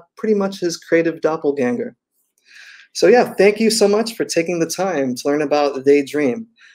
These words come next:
a project that will not only challenge and push the boundaries of my creative filmmaking practice, but one that will also allow me to share a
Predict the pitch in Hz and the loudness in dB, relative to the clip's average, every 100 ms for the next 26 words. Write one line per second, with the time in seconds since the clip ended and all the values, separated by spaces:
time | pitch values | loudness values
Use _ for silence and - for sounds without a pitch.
0 | - 135 165 156 165 165 147 135 135 147 | -8 -2 4 4 4 2 0 0 0 2
1 | 151 151 143 - 143 156 185 196 - 127 | 0 0 -2 -2 -2 0 -2 -6 -8 -12
2 | 127 165 - 147 143 160 165 175 170 131 | -4 -4 -2 -2 0 0 0 -2 -4 -4
3 | 139 143 - 143 143 143 139 156 156 165 | 0 -2 0 4 6 4 4 0 2 0
4 | 165 165 175 175 - 185 190 - _ _ | -4 -4 -2 -2 -2 -6 -6 -14 _ _
5 | _ 135 143 151 147 147 139 - 160 165 | _ 2 4 4 4 4 4 0 0 0
6 | 170 151 147 156 170 165 151 - 151 143 | 2 4 2 0 -4 -6 -8 -2 0 0